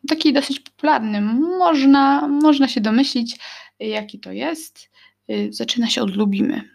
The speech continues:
a kończy na <laughs> czytać, e, P L. E,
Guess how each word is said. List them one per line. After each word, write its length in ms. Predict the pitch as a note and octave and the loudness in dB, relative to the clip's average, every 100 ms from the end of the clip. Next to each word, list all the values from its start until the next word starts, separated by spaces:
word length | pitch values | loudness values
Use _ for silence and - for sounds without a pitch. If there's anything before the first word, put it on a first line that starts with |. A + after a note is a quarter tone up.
| - | -16
a 60 | - | -8
kończy 380 | A#3 A#3 A#3 G#3 | 0 0 0 -4
na 420 | G3+ - B3 C#4 - - A#3 C#4 | -4 -4 -6 -8 -4 -2 0 -2
<laughs> 600 | - F4 D#4 - _ _ | -2 -4 -4 -8 _ _
czytać, 600 | - A#3+ - - - - - - - - - - | -8 -6 -6 -2 -2 -2 -8 -10 -10 -10 -12 -6
e, 320 | B3+ A#3+ A#3+ | -4 -2 -4
P 200 | A#3 A#3 | -4 -2
L. 340 | G#3+ A#3 D#4+ D#4+ - _ - - _ _ A#3 | -2 -2 -4 -6 -16 _ -20 -20 _ _ -4
E, 400 | A3+ A3 A3+ | -2 0 0